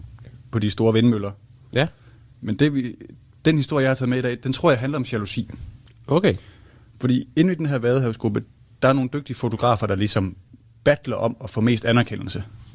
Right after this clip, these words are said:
Speaker 1: Og de lægger billedserier op. Enten så er det et billede ad gangen, "Hey, jeg var ude her til morgen," eller så er det en billedserie, der ligesom spiller sammen.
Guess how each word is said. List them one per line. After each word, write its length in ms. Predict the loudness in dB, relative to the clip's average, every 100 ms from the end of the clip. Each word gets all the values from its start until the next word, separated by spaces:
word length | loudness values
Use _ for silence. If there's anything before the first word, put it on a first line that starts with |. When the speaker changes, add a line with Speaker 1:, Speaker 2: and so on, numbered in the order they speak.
| -20 -20 -20 -20 -20
Speaker 1:
Og 100 | -6
de 60 | 0
lægger 200 | 2 2
billedserier 580 | 2 4 4 2 0 0
op. 180 | 0 -2
Enten 240 | -6 -6
så 80 | -6
er 20 |
det 160 | -2 -2
et 80 |
billede 320 | 0 4 4 4
ad 40 |
gangen, 300 | 4 2 2
"Hey, 120 | 2
jeg 120 | 0
var 60 | 0
ude 120 | -2
her 80 | -4
til 160 | -10 -10
morgen," 340 | -2 0 0 -4
eller 120 | -4
så 100 | 0
er 20 |
det 60 | 0
en 60 |
billedserie, 680 | 0 -2 -2 -2 -2 -2 -4 -8 -18 -20 -20 -20 -20 -4
der 60 | 2
ligesom 240 | 2 2
spiller 260 | 0 -2 0
sammen. 320 | 0 -2 -2